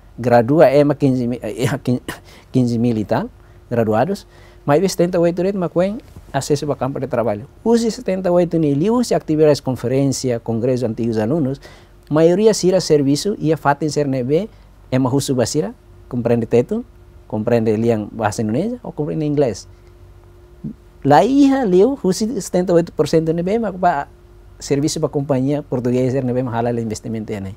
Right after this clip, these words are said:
Então, a minha área cata, se ita na fata em Anzane, maca ita tem que produz,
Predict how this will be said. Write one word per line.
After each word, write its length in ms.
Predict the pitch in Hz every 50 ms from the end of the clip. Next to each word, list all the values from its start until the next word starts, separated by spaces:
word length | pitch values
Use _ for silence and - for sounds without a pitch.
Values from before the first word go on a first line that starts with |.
| - - - - - - - -
Então, 260 | 139 - 208 233 247
a 80 | 190
minha 140 | 196 196 185
área 160 | 180 196 202
cata, 320 | 196 - 170 170 - 190 190 - - - - - - - -
se 240 | - - 156 156 -
ita 240 | - 208 226 - 240
na 140 | 208 185 165
fata 200 | - 180 190 196
em 100 | 175 170
Anzane, 320 | 151 139 - 147 180 196
maca 260 | 196 196 185 - - 208
ita 240 | 233 190 175 - 214
tem 220 | - - 185 180 180
que 100 | 175 170
produz, 580 | - - 147 131 110 113 107 131 - - -